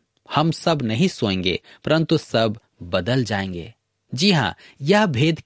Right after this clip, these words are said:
क्या है? हमने अनेक बार इस विषय में चर्चा की है। भेद वह है जो पुराने नियम में प्रकट नहीं था, परंतु नए नियम में अब प्रकट है। भेद को आप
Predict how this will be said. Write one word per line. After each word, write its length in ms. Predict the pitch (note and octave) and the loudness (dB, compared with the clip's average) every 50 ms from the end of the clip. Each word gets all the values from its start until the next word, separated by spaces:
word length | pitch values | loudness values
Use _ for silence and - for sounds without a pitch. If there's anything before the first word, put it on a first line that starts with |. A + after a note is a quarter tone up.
| - | -6
क्या 200 | - B2+ B2+ D3 | -2 0 0 2
है? 260 | C#3 A2+ F#2+ E2 - _ _ _ _ _ _ _ _ - - | 0 0 -2 -4 -8 _ _ _ _ _ _ _ _ -6 -2
हमने 340 | - E3 F#3+ G3+ G#3+ A3 G3+ - - | 0 2 4 4 4 2 0 0 -2
अनेक 340 | E3 E3+ F#3+ A3 A#3+ F#3 C3 | 0 2 4 4 4 2 2
बार 420 | F#2 G2+ G2 G2+ G#2 C3+ - - - _ | 2 2 4 4 4 2 2 0 -2 _
इस 260 | E3+ F#3 E3 - - E3+ | 2 2 2 2 0 2
विषय 560 | E3 D#3+ - - B2 C#3 - - - F3+ E3 | 2 2 2 2 2 2 2 2 2 2 2
में 200 | B2 G2 E2+ - - _ | 2 0 -2 -2 -6 _
चर्चा 340 | - - G#2+ G2 - C#3 C3 | -6 -4 -4 -2 -2 -2 -4
की 200 | - - D#3 D3 | -2 -2 -2 -2
है। 260 | A#2 F2+ F2 - _ _ _ _ _ _ - | -2 -4 -8 -14 _ _ _ _ _ _ -6
भेद 340 | B2 A2 C3 F3 F#3+ F3+ D3 | -2 0 2 2 2 2 0
वह 260 | A2+ G2+ G#2 G2+ G2 | 0 0 0 0 0
है 320 | F#2 - B2+ C#3+ F3 G#3 - _ _ _ _ _ _ _ _ _ _ _ _ _ _ _ - | 0 0 0 0 0 -2 -4 _ _ _ _ _ _ _ _ _ _ _ _ _ _ _ -8
जो 260 | A#2 - - F#3+ G3 | -4 0 2 2 2
पुराने 500 | F#3+ - - D3 C#3+ C#3+ D#3+ F#3 G#3 A3+ | 2 2 2 2 4 4 4 4 4 4
नियम 260 | G3+ D#3 A#2+ A2 G#2+ | 4 4 4 4 2
में 200 | G#2 G#2+ B2 D3 | 2 2 2 0
प्रकट 460 | C#3+ - - A#2+ G#2+ G#2+ B2+ B2+ - C3+ | 0 0 0 0 2 2 0 -2 -2 0
नहीं 200 | C#3 D3 F#3 G#3+ | 2 2 2 2
था, 380 | - - A#2+ G2 E2+ F#2 - _ _ _ _ _ _ _ | 2 0 0 0 -2 -2 -6 _ _ _ _ _ _ _
परंतु 560 | - F#3 G#3+ A3 F3+ C3 - - G#2 B2+ D#3 D#3+ _ - - A#2 | 2 2 4 2 2 0 2 2 2 2 2 0 _ -8 -4 0
नए 260 | A#2+ C#3+ F#3 G#3 G#3+ | 2 2 4 4 4
नियम 260 | F#3+ E3 D3 C#3+ C#3+ | 4 4 2 2 2
में 120 | C#3+ D3 | 2 0
अब 220 | C#3+ - - - - - | 0 0 -2 -4 -2 -2
प्रकट 340 | A2 G#2 G2 A#2 A2 - | -2 0 0 -2 -2 -2
है। 380 | - - B2+ B2+ G2 - - _ _ _ _ _ _ _ _ - | -2 -2 0 0 -2 -4 -8 _ _ _ _ _ _ _ _ -6
भेद 360 | A#2+ A2+ B2+ D3+ G#3+ A#3 G#3+ - | 0 2 4 6 6 4 2 0
को 200 | - - E3 D#3+ | 0 0 0 2
आप 300 | - - B2+ C3 C3 | 2 4 4 4 4